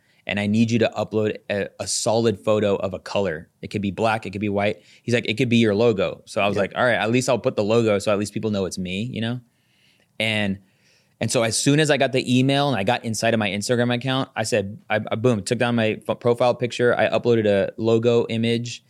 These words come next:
Speaker 1: and I felt so good. I started posting on stories like,
Speaker 2: <laughs>
Speaker 1: "Guys, I'm back on Instagram."
Speaker 2: <laughs>
Speaker 1: And it's been, like, one, you know, one heck of a few days.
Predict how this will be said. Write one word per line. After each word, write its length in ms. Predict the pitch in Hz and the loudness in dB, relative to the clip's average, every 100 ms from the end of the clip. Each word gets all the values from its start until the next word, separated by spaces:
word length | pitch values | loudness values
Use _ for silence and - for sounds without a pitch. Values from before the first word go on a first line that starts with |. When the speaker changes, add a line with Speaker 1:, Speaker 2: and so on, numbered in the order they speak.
| _ _ - | _ _ -6
Speaker 1:
and 140 | 113 | -2
I 100 | 107 | -2
felt 400 | 101 - 123 - | -4 -2 -2 -2
so 240 | - 120 110 | -2 0 2
good. 300 | 107 113 110 | 2 2 2
I 160 | 101 - | -2 -4
started 280 | 120 104 | -2 -2
posting 280 | 87 104 113 | -4 -4 -2
on 100 | 104 | -2
stories 360 | 101 101 107 101 | -2 0 0 0
like, 240 | 92 90 - | -4 -6 -4
Speaker 2:
<laughs> 0 | |
Speaker 1:
"Guys, 260 | 135 143 | -2 0
I'm 160 | 127 117 | -2 0
back 300 | 147 156 151 | 0 0 -2
on 80 | 131 | 0
Instagram." 920 | 170 165 - 170 143 131 123 123 127 - - | 2 2 2 0 2 2 2 -2 -6 -10 -20
Speaker 2:
<laughs> 200 | - - | -20 -4
Speaker 1:
And 120 | 120 | -2
it's 120 | 120 104 | -2 0
been, 220 | 120 135 | 0 0
like, 140 | 131 104 | 0 -2
one, 320 | 110 123 107 | -2 -2 -2
you 120 | 117 | -2
know, 100 | 107 | 0
one 220 | 104 113 | 0 -2
heck 260 | 104 110 107 | -2 -2 0
of 140 | 113 | -2
a 260 | 101 95 95 - - | 0 -2 -4 -14 -14
few 240 | - 110 | -4 -2
days. 580 | 101 113 107 95 - - | 2 2 0 -2 -6 -10